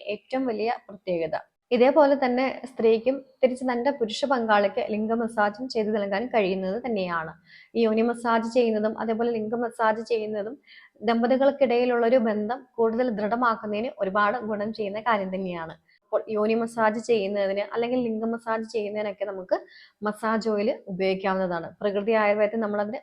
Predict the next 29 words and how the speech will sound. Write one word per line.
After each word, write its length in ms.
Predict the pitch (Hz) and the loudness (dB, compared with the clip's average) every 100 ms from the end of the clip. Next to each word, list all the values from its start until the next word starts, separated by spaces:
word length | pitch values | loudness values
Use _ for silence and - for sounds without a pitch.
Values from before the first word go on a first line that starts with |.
| 208 | -12
മസാജ് 380 | 202 196 196 202 | -6 -2 -2 -2
ഓയിൽ 180 | 202 220 | -2 0
നൽകുന്നുണ്ട്. 480 | 202 190 202 185 196 330 - _ - | -2 -4 -6 -4 -6 -8 -14 _ -4
ദമ്പതികൾക്ക് 640 | 220 214 226 240 240 240 339 247 | 0 2 2 2 0 -2 -4 -2
പരസ്പരം 460 | 202 - - 254 254 196 | -4 -4 -6 -6 -4 -4
ഉപയോഗിക്കാവുന്നതാണ്. 880 | 202 196 202 196 190 185 175 160 - _ - - | 0 0 0 0 0 0 -2 -6 -10 _ -16 -4
അപ്പോൾ 180 | 247 311 311 | 6 6 8
ഇന്നത്തെ 260 | 294 285 | 6 6
ഈ 40 | 269 | 6
വീഡിയോ 220 | 262 247 254 | 6 6 4
നിങ്ങൾക്ക് 320 | 247 233 262 - | 2 2 0 0
ഉപകാരപ്രദമായ 680 | 220 214 220 214 226 208 214 233 | 0 2 2 -2 -2 -2 -2 -2
എങ്കിൽ 180 | 214 226 | 0 0
ഈ 20 | 208 | 0
വീഡിയോ 180 | 208 208 | -2 -2
ഒന്ന് 100 | 196 | -2
ലൈക്ക് 260 | 185 185 - 233 | -2 -4 -4 -2
ചെയ്യുക, 300 | 190 202 - _ _ - 254 | -2 -4 -10 _ _ -4 -2
മറ്റുള്ളവരോട് 500 | 254 262 254 254 240 | 2 2 4 2 -4
ഷെയർ 180 | 247 220 220 | 0 0 0
ചെയ്യുക, 240 | 226 196 214 - | 0 0 0 0
അതോടൊപ്പം 420 | 208 202 202 269 269 | 2 2 2 -4 -2
തന്നെ 160 | 262 247 | -2 -2
ചാനൽ 260 | 247 208 208 202 | 0 0 0 -4
ഒന്ന് 100 | 208 | -6
സബ്സ്ക്രൈബ് 520 | 220 _ - 220 214 190 | -12 _ -6 -2 0 -2
ചെയ്ത് 120 | 247 254 | -4 -8
സപ്പോർട്ട് 280 | 233 214 190 | -6 -4 0
ചെയ്യുക. 240 | 185 175 | 0 0